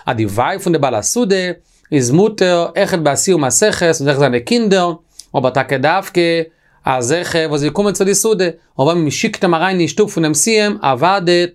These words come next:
טאר מען נישט עסן פון דעם סיים פלייש מיט וויין. אבער דער מ-, דער רמו פירט אויס, אבער יש לצמצם שלא להוסיף, דאס הייסט איינער,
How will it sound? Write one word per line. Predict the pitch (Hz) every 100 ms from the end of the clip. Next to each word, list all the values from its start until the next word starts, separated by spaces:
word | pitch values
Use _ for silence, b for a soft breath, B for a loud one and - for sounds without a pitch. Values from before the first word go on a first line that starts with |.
| -
טאר | 196 190
מען | 185 180
נישט | 175 175 - - _ - - - -
עסן | 170 170 165 160
פון | 156 165
דעם | 165
סיים | - 214 196
פלייש | 185 185 190 185
מיט | 165
וויין. | 139 120 - _ _ _ _ - - - B B B -
אבער | 107 107
דער |
מ-, | 104 107
דער | 117
רמו | 107 143 165
פירט | 185 180
אויס, | 214 208
אבער | 143 135
יש | 170 175
לצמצם | 170 160 190 208 190
שלא | 170 160
להוסיף, | 143 165 208 226 233 -
דאס | 123
הייסט | 180 170
איינער, | - 226 214 127